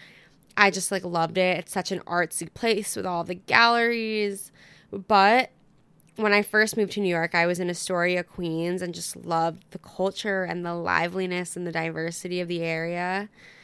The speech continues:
It was just, it was so much fun, and there was so much good food. So I feel like, yeah, I'm a little partial to the neighborhoods that I've lived in.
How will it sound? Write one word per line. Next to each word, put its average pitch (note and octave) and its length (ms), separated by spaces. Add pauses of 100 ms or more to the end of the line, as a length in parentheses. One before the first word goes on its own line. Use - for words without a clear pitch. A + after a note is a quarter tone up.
(300)
It - 220
was F3+ 220
just, - 500
it F#3+ 140
was G3 200
so F#3+ 160
much F3+ 220
fun, E3 240
and E3 140
there D#3+ 100
was E3+ 140
so E3+ 200
much D#3+ 280
good E3+ 180
food. E3+ 480 (360)
So - 120
I G#3+ 80
feel A3+ 160
like, A#3 160
yeah, G#3+ 80
I'm G#3+ 160
a F#3 60
little G#3 200
partial G3+ 440
to G3+ 100
the F3 80
neighborhoods E3+ 540
that D#3+ 120
I've D3+ 140
lived G3+ 280
in. - 340